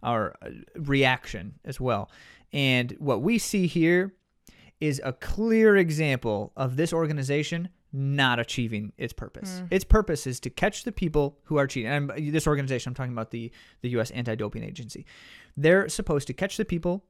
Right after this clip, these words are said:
Speaker 1: who are cheating to try to gain an advantage in the sport so that we keep the sport honest. And from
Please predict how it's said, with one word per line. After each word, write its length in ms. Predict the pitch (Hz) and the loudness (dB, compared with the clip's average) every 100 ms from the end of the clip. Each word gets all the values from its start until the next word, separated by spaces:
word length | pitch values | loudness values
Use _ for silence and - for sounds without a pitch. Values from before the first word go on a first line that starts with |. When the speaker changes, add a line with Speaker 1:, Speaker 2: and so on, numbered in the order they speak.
| - | -4
Speaker 1:
who 140 | 151 | 0
are 100 | 139 | 2
cheating 520 | - - 233 120 131 - - | 0 0 0 0 -4 -10 -14
to 80 | |
try 180 | 139 151 | -2 0
to 60 | 139 | 2
gain 220 | 143 175 | 0 0
an 100 | 156 | -2
advantage 320 | 147 156 147 | -2 -2 -2
in 80 | 139 | -4
the 60 | 127 | -6
sport 440 | - 233 160 - _ | -4 0 0 -2 _
so 140 | - 160 | -8 -4
that 80 | 151 | -4
we 80 | |
keep 220 | 147 175 151 | -2 -2 -2
the 60 | |
sport 280 | - 135 131 | -2 -2 0
honest. 460 | 139 120 - - - _ _ _ _ _ _ _ - | 0 -2 -4 -16 -20 _ _ _ _ _ _ _ -2
And 380 | 160 151 156 147 | 0 0 -2 -4
from 300 | - 151 | 2 2